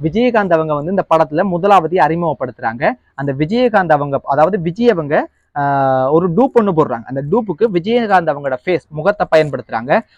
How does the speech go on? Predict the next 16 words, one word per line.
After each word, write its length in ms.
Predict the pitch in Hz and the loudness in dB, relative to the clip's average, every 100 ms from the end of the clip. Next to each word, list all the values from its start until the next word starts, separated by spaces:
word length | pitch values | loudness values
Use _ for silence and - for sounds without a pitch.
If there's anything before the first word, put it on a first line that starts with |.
| - | -2
ரொம்ப, 300 | 156 220 247 | 2 4 6
ரொம்ப 200 | 247 208 | 6 4
நல்லா 280 | 170 151 147 | 2 4 4
இருந்தது. 300 | 131 123 151 247 165 | 2 0 0 0 0
உணர்வு 440 | 185 269 269 247 | 2 4 4 4
பூர்வமாக 540 | 202 185 160 135 175 277 - - 156 | 4 4 4 2 2 2 -2 -6 0
விஜயகாந்த் 520 | 175 262 247 214 202 | 2 2 2 0 0
சார் 140 | 196 | 2
அவங்க, 340 | 165 156 160 131 | 2 4 2 2
அதாவது 380 | 135 143 165 214 | 2 2 2 0
கேப்டன் 420 | 190 - 233 220 | -2 -2 -2 -2
அவங்கள 260 | 165 170 | 0 0
நாங்க 180 | 185 180 | -2 -2
மிஸ் 260 | 160 175 - | -4 -6 -2
பண்றது 320 | 240 202 175 | -2 0 0
போல 260 | 151 160 | 2 2